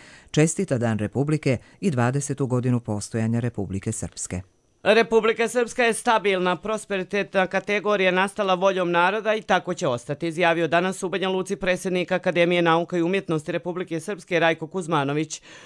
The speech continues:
Speaker 2: On je nakon prijema koji je za članove ove ustanove povodom Dana i krsne slave Republike Srpske svetog arhidjakona Stefana organizao predsjednik Srpske Milorad Dodik rekao da Srpska snažno korača naprijed.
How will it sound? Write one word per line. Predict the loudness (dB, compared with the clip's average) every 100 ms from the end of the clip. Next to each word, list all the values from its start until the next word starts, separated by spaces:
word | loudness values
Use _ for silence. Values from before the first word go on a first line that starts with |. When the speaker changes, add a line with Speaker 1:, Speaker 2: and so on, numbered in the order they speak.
| -16 -4
Speaker 2:
On | -2
je | 0
nakon | 0 -2 -6
prijema | -6 -2 0 0
koji | -2 -2 0 2
je | 2
za | 0 -2
članove | 0 0 2 4 2 0
ove | -2 0 0
ustanove | -2 -6 -4 -2 -2
povodom | 0 2 2 0 0
Dana | 2 2 0
i | -2
krsne | -6 -8 -10
slave | -2 0 2
Republike | 0 -2 -6 -4 -6
Srpske | -6 -8 -6 -8
svetog | -6 0 -2 0 -2 -2
arhidjakona | -2 -4 0 -2 0 -4 -4
Stefana | -2 -2 0 -2 0 0
organizao | 0 -4 -2 -2 -2
predsjednik | -4 -6 -4 -6 -4
Srpske | -6 -6 -4
Milorad | -2 0 0
Dodik | 2 0 0 -2
rekao | -2 0 -2
da | -2
Srpska | -4 -6 -6 -6 -4
snažno | 0 0 0 -4
korača | -2 0 0 -2 -2
naprijed. | -2 -4 -4 -4